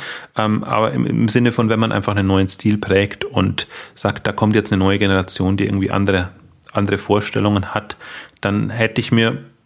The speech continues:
äh, hätte ich die Hoffnung gehabt, dass, dass man da das schon quasi bei der, bei der Einführung, ähm, en-, en-, <laughs> entsprechend nutzt. Und, äh, jetzt, aber jetzt bin ich wirklich mal gespannt. Also jetzt, äh, ist ja,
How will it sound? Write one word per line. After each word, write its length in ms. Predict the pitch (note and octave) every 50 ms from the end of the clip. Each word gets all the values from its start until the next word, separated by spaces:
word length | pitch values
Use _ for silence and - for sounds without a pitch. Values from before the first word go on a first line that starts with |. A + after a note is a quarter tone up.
| _ _ - - _ _ - -
äh, 180 | - G2+ G#2
hätte 180 | G#2 G#2+ A2 -
ich 80 | - -
die 100 | - G#2+
Hoffnung 300 | A2 - - A#2+ A#2+ B2
gehabt, 320 | A#2 A2 A2+ A2+ - -
dass, 140 | G#2+ - -
dass 180 | - G#2+ G#2
man 140 | A2+ A2 G#2
da 240 | A2 G#2 A2+ A2+ A2
das 360 | - - - A2+ - - -
schon 380 | - - - A#2+ A#2 A#2 A#2 A2+ - - - - - - - - _ _ _ -
quasi 260 | - - G#2+ G#2 G#2+
bei 160 | G2+ G#2 G2+ G2
der, 320 | G2+ G2+ G2+ G2+ G2 F#2+ -
bei 100 | - A2
der 120 | G#2 G2+ G2+
Einführung, 640 | A2 A2+ G#2+ - - - F#2+ F2+ F2+ F2+ F#2 - - - _ - - - - _ _ -
ähm, 300 | F#2+ F#2 F2+ F2+ F2+ -
en-, 180 | - G#2+ -
en-, 140 | - G#2+ F2+
<laughs> 0 |
entsprechend 840 | C#3 - - - - - - F#2 F2+ - - - F#2+ F#2 - - - - - - - -
nutzt. 520 | A2 G#2+ A2+ - - - - - - - - - - - - - - - - -
Und, 340 | A#2 - C#3 C#3 - - - - - - - - - - - - -
äh, 80 | C3
jetzt, 520 | G#2+ - - B2 - - - - - - -
aber 120 | B2+ B2
jetzt 240 | C3 C3+ C3+ C#3 -
bin 100 | C#3 C3
ich 80 | A2+ -
wirklich 240 | A#2+ A2 - G#2
mal 120 | G2+ F#2+ F2+
gespannt. 520 | F2+ - - - - F2+ F#2 F2 F2 -
Also 140 | G2+ F#2+ F#2
jetzt, 400 | G2+ G2+ G2 - - - - -
äh, 260 | - G#2+ F#2+ G2 G2+ - C#3
ist 200 | - B2+ A#2 -
ja, 180 | A#2+ A2 G#2